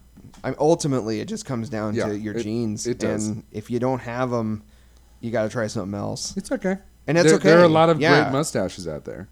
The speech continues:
Speaker 1: Yeah. Ex-, absolutely. There's some
Speaker 2: Seriously?
Speaker 1: fantastic
Speaker 2: Yeah.
Speaker 1: mustaches.
Speaker 2: I would say
Speaker 1: You know.
Speaker 2: mustaches are, are, like, go, well, not equal to beards right now. I think beards are making a, a bit of a run for it. But
Speaker 1: Yeah,
Speaker 2: I think
Speaker 1: but
Speaker 2: mustaches
Speaker 1: they're
Speaker 2: are coming back.
Speaker 1: Definitely.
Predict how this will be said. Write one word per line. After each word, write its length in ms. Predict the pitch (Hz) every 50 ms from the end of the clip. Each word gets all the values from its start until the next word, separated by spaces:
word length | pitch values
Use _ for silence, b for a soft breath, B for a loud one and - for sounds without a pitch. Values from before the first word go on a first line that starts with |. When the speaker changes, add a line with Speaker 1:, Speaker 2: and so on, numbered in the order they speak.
| _ _
Speaker 1:
Yeah. 420 | 113 127 143 143 139 113 92 - - - _ _ _ _ _ 123
Ex-, 180 | 127 127 - -
absolutely. 760 | 131 143 160 156 - - 127 113 127 175 202 - 104 104 110
There's 200 | 110 104 101 107
some 80 | 123
Speaker 2:
Seriously? 240 | 131 151 160 - 104
Speaker 1:
fantastic 500 | 101 110 - - 120 151 190 - - - -
Speaker 2:
Yeah. 140 | 98 104 120 117
Speaker 1:
mustaches. 420 | 90 - - - - - - _ _ B B B B B B B B -
Speaker 2:
I 80 | 139
would 120 | 185 226 180
say 100 | 214 180
Speaker 1:
You 40 |
know. 60 | 151 151
Speaker 2:
mustaches 420 | 151 170 160 147 143 139 143 135 131
are, 120 | 127 120
are, 180 | 95 110 117 120
like, 400 | 117 117 113 113 104 101 - b b b b b b b b b b b b b b b b - - - - 123
go, 220 | 120 139 139 147 -
well, 360 | 151 175 180 180 175 175 - - - - - _ _ _ -
not 180 | 175 170 156 143
equal 280 | 127 120 107 - 117
to 120 | - - 95
beards 320 | 87 92 90 87 78 87
right 160 | 87 82 82
now. 140 | 80 78 78
I 60 | 82
think 220 | - 131 120 113 113
beards 240 | 117 110 113 104 104
are 60 | 98
making 280 | 98 95 - - 98
a, 180 | 95 92 90 85
a 60 | 92
bit 260 | 95 107 113 151 151
of 100 | 147 131
a 60 | 127 117
run 300 | 110 110 104 98 95 92
for 260 | - 101 92 87 85
it. 120 | 82 - - b b b b b b b b - -
But 120 | 120 117
Speaker 1:
Yeah, 80 | - 165
Speaker 2:
I 60 | 143
think 100 | 180 185
Speaker 1:
but 60 | 185
Speaker 2:
mustaches 400 | 170 156 - 180 160 151 151 143
Speaker 1:
they're 80 | 127 117
Speaker 2:
are 60 | 123
coming 320 | - - 143 127 120 104 95
back. 320 | 92 90 76 69 - -
Speaker 1:
Definitely. 480 | 139 160 - - 107 90 95 98 120